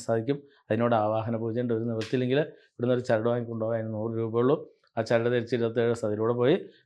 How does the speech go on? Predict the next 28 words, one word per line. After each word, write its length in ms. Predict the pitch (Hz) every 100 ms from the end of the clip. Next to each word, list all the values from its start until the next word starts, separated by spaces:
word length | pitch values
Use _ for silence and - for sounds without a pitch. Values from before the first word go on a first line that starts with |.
| -
പിന്നെ 140 | 123
ഒരു 80 | 127
ഗണപതി 260 | 120 120 117 120
ഏലസ് 180 | 113 123
വാങ്ങി 180 | 117 113
ധരിച്ച് 220 | 107 - - -
ആ 60 | 107 117
ഏലസിലൂടെ 440 | 117 120 120 165 - - _ _ -
അതിൻ്റെ 260 | 117 131 143 - - _ _ _ -
വഴിപാട് 360 | 117 117 123 147 156 -
പ്രണവമലയിൽ 460 | 110 127 123 117 113
തന്നെ 160 | 110 107
പതിനൊന്ന് 320 | 113 113 117 120 - _ _
തൃക്കരങ്ങളോട് 480 | 107 120 117 113 113
ഗണപതിക്ക് 440 | 107 107 107 113 - 117
ചെയ്ത് 260 | 117 123 - - _ -
ഒന്നര 180 | 131 139 135
വർഷം 240 | 127 113 - -
അതിലൂടെ 360 | 107 123 147 147
പോയി 180 | 104 87 76
പിന്നീട് 320 | 95 101 107 160 - _ _ _ _
ആവാഹന 260 | 104 110 113 107
പൂജയിൽ 240 | 107 107 107
പങ്കെടുത്ത് 360 | 101 107 101 110
ജീവിതം 240 | 107 107 113 -
തിരിച്ചു 340 | 107 104 - 127
പിടിക്കാം. 300 | 104 - 73 _ - _
അപ്പോൾ 140 | 123